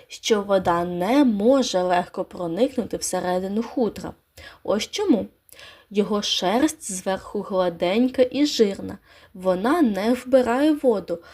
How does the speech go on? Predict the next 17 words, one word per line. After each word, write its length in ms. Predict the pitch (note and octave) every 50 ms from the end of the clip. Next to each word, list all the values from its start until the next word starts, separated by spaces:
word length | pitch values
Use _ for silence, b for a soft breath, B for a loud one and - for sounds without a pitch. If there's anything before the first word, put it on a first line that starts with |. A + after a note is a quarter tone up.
| B B B
а 140 | - G3+ G3+
крапельки 640 | - - F#3+ F#3 F#3 - - - - - - G3
просто 580 | - - F#3+ F#3 F#3+ G#3 A#3 A#3+ A#3 - - F#3+
стікають, 640 | - - - F3+ - - F#3 G#3+ A3+ A3 G#3+ - -
як 240 | F#3 F3 F3 F3 -
із 120 | G3 -
парасольки. 800 | - - G#3 G#3+ A#3+ A#3 - - A#3+ G3 E3+ - - _ - - - _ _ _ _ _ B B B B B B B _
Під 180 | A#3 G#3+ F#3+
верхніми 520 | F#3+ G3 G3 G3 - - G#3+ G3+ F#3+ F#3 F#3
шерстинками 880 | - - F3+ F#3+ F#3 - - C4+ D4+ G4+ G#4 E4 - G#3 F3+ F3+ - B B B B B
є 240 | G#3+ G3 F#3 G3 F#3
м'який 640 | F#3+ F#3+ F3+ F3+ F3 E3+ - - G3 A3 C#4 D#4 D#4
теплий 500 | D#4 - F#3+ F3 F3+ F#3+ - G3+ G3 G3
підшерсток, 920 | - - G3 - - - - E3+ F3 G3+ A3+ A#3+ A#3 - - F3 - B B B B B B
який 320 | G3 F#3+ - - G3+ -
утримує 720 | - - G3 - - - F#3 F#3 G3+ A#3 A#3+ B3+ A#3 G3 F#3
тепло. 600 | - - B3+ B3+ B3+ - G3+ F#3 E3+ E3+ F3